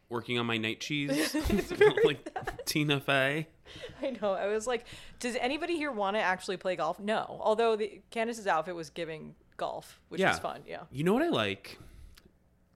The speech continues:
Speaker 1: When was the last time you played mini? Oh, never mind. I know the answer. <laughs>
Speaker 2: Like,
Speaker 1: I was
Speaker 2: mo-,
Speaker 1: like,
Speaker 2: more than you
Speaker 1: <laughs>
Speaker 2: think, actually.
Speaker 1: I was like, "When was the last time you played mini golf?" And I was like, "I was there."
Speaker 2: You were there, and I would like to plug Swingers in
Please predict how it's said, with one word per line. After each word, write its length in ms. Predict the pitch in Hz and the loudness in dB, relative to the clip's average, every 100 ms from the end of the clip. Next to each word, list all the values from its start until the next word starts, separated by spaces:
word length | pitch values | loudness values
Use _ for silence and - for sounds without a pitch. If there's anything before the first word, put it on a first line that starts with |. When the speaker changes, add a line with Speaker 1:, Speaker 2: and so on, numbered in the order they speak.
| _ _ - | _ _ -14
Speaker 1:
When 260 | 143 226 311 | -4 2 2
was 100 | 294 | 0
the 60 | |
last 160 | 247 - | -4 -4
time 100 | 175 | -4
you 80 | 143 | -4
played 240 | 131 120 | -4 -4
mini? 340 | 107 113 120 - | -4 -4 -6 -2
Oh, 200 | 147 127 | 2 2
never 180 | 120 110 | 2 -2
mind. 180 | 104 95 | -4 -2
I 40 | |
know 120 | 110 | -2
the 180 | 117 120 | -4 -4
answer. 400 | 107 - - 262 | -4 2 6 6
<laughs> 60 | - | 8
Speaker 2:
Like, 240 | 214 - | 6 6
Speaker 1:
I 40 | 277 | -4
was 80 | 220 | 2
Speaker 2:
mo-, 120 | 220 | 8
Speaker 1:
like, 180 | 226 285 | 8 6
Speaker 2:
more 280 | 233 247 277 | 8 10 10
than 100 | 311 | 8
you 120 | 277 | 2
Speaker 1:
<laughs> 120 | - | 6
Speaker 2:
think, 240 | 233 466 - | 8 6 6
actually. 540 | 370 - - - 156 | 4 4 0 2 2
Speaker 1:
I 80 | 170 | 4
was 160 | 247 285 | 4 4
like, 160 | 247 | 0
"When 240 | 165 190 359 | 2 4 4
was 120 | 381 | 2
the 60 | |
last 200 | 302 220 | 2 2
time 100 | 220 | 0
you 60 | 190 | -2
played 200 | 175 180 | 0 0
mini 200 | 160 156 | 2 2
golf?" 200 | 127 110 | 2 2
And 60 | 131 | 2
I 40 | |
was 80 | 143 | 0
like, 100 | 160 | -2
"I 280 | 147 156 156 | 0 0 -2
was 200 | 160 160 | -6 -8
there." 420 | 156 170 175 135 107 | 0 4 6 6 6
Speaker 2:
You 60 | |
were 140 | 98 - | 4 4
there, 320 | 202 202 226 | 6 6 4
and 180 | 220 208 | 2 2
I 140 | 190 | 2
would 100 | 196 | 2
like 200 | 190 185 | 2 0
to 60 | 214 | -2
plug 320 | - 214 196 | -2 -2 -2
Swingers 720 | - 185 185 180 190 226 220 | -6 -2 0 2 2 2 0
in 560 | - 175 175 170 170 | -4 -4 -4 -4 -8